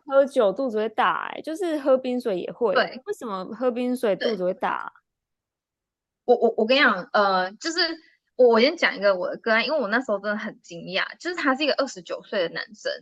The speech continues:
Speaker 2: 然后他那时候进诊间来的时候，
Speaker 1: 对。
Speaker 2: 他就穿一个很宽大的那种嘻哈风的衣服，然后他就，因为他不高嘛，大概就可能一百，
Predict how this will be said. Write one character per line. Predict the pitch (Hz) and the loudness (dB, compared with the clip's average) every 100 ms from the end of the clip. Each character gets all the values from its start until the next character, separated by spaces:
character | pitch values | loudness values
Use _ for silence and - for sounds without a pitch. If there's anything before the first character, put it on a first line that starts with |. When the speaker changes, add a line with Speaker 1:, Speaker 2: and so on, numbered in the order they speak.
| 214 | -4
Speaker 2:
然 | 208 | -4
后 | 208 285 - | 0 0 0
他 | 190 254 | 0 0
那 | 285 | 0
时 | 269 | 0
候 | 202 | -2
进 | 214 254 190 | -2 -8 -6
诊 | 196 170 | -6 -6
间 | 170 196 | -8 -10
来 | 202 175 | -8 -10
的 | 170 | -12
时 | - - | -16 -12
候， | 185 - | -10 -8
Speaker 1:
对。 | |
Speaker 2:
他 | 220 | -8
就 | 220 | -8
穿 | 269 240 | -6 -6
一 | 214 | -6
个 | 214 | -10
很 | - 196 170 _ | -10 -10 -12 _
宽 | 196 202 | -12 -6
大 | 226 185 | -2 -2
的 | 190 | -2
那 | |
种 | 220 | -8
嘻 | 170 - 202 | -12 -18 -14
哈 | 196 196 190 | -8 -6 -6
风 | 190 190 | -8 -16
的 | 185 | -12
衣 | 180 185 | -12 -12
服， | _ _ _ - - _ | _ _ _ -20 -20 _
然 | 302 | 2
后 | 359 466 392 - _ | 4 2 2 -12 _
他 | - 349 | 0 0
就， | - 403 262 - - | 2 2 2 2 -6
因 | |
为 | 415 | -4
他 | 403 | -4
不 | 403 381 | -6 2
高 | 233 220 | 4 4
嘛， | 214 - | 2 2
大 | 254 | 2
概 | 294 | 2
就 | 302 | 0
可 | 320 | -2
能 | 185 | -4
一 | 233 | -2
百， | - | -2